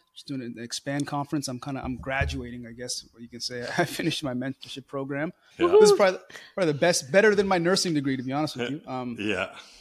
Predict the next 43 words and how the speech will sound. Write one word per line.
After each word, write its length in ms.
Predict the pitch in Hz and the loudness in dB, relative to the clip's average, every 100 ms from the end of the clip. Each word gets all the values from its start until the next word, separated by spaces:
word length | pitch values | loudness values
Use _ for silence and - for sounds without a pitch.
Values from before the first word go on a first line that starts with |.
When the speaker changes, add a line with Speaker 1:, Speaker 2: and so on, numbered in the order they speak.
| - - | -14 -8
Speaker 1:
I'm 120 | 135 | -8
quite 240 | - 139 131 | -6 -6 -4
happy 260 | 131 - | -8 -8
about 240 | 127 127 131 | -8 -8 -4
that. 300 | 147 185 - _ _ _ _ - | -4 -4 -8 _ _ _ _ -8
But 140 | 135 - _ _ | -8 -8 _ _
yeah, 240 | 123 170 202 | -4 -2 0
that's, 480 | 160 160 - - - | -2 -4 -6 -8 -12
that's 160 | 151 - | -10 -2
what 100 | 170 | -2
I 60 | |
got 160 | 170 196 | 0 -2
going 220 | 151 139 | -4 -4
on 160 | 135 135 | -4 -6
pretty 200 | 139 131 | -6 -6
much. 380 | 131 156 - - - - _ _ - | -6 -6 -8 -12 -18 -20 _ _ 2
Speaker 3:
Is 180 | 170 | 4
Speaker 1:
Anything 100 | 277 | 6
Speaker 3:
that, 60 | 302 | 6
Speaker 1:
else? 160 | 190 233 | 4 4
Speaker 3:
that's 160 | 330 | 2
not 140 | 370 370 | 0 0
the 100 | 330 | -2
first 380 | 240 262 - | 0 -2 -2
building 300 | - 214 208 | -2 0 2
that 120 | 202 165 | 0 0
you 120 | 202 | -2
sold, 600 | - - - 185 165 - | -4 -6 -2 -2 -2 -2
right? 320 | 170 330 302 220 - - - - - - | -2 -2 -4 -10 -20 -20 -18 -20 -14 -2
Speaker 1:
No, 220 | 185 220 | 4 4
no, 120 | 180 196 | 4 2
I 100 | 190 | 0
sold 260 | - 214 | 0 0
one 120 | 180 | 0
in 80 | 185 | -2
December 380 | 120 - 170 170 | -2 -4 -4 -6
here 180 | 127 123 | -8 -10
too, 180 | - 143 | -8 -8
just 220 | 139 - | -8 -10
last, 380 | 127 139 - - 139 | -10 -10 -12 -18 -12
last 300 | 135 - 127 | -8 -8 -6
year 140 | 143 | -8
too. 360 | - 151 127 | -6 -6 -8